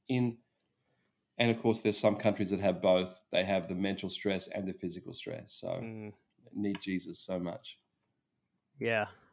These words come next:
Speaker 2: Amazing. Great answer. Um, <laughs>
Speaker 1: We're going beyond
Speaker 2: desperation.
Speaker 1: the, this is such
Speaker 2: Yeah,
Speaker 1: a big,
Speaker 2: it is.
Speaker 1: I can't stop going outside the bounds of your questions, mate.
Speaker 2: No, no, it's great. Uh, I remember I had a friend, um, who after uni-,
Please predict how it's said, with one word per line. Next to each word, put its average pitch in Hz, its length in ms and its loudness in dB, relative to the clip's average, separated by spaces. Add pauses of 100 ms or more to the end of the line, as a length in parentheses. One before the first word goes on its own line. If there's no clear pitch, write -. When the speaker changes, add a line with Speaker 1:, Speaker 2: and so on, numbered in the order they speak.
(260)
Speaker 2:
Amazing. 117 440 0
Great 135 240 4
answer. 147 400 8 (600)
Um, 117 480 2 (260)
<laughs> - 380 2
Speaker 1:
We're 117 140 4
going 143 260 10
beyond 123 140 10
Speaker 2:
desperation. 123 180 8
Speaker 1:
the, 113 140 2 (220)
this - 140 4
is 143 100 6
such 135 200 8
Speaker 2:
Yeah, 120 100 8
Speaker 1:
a - 40 2
big, 123 120 8 (360)
Speaker 2:
it 123 100 0
is. 127 380 2
Speaker 1:
I 135 40 10
can't 131 140 6
stop 117 340 4
going 113 320 8
outside 107 420 4
the 104 60 2
bounds 104 440 4
of 101 120 0
your 95 100 -4
questions, 104 540 -2
mate. 92 200 0
Speaker 2:
No, 123 440 6
no, 123 200 8
it's 120 160 4
great. 120 360 6 (140)
Uh, - 60 -2
I 123 140 8
remember 147 240 6
I 135 100 10
had 135 80 6
a 123 40 -2
friend, 127 500 2
um, 120 540 2
who 120 360 0 (520)
after 123 300 6
uni-, 120 200 0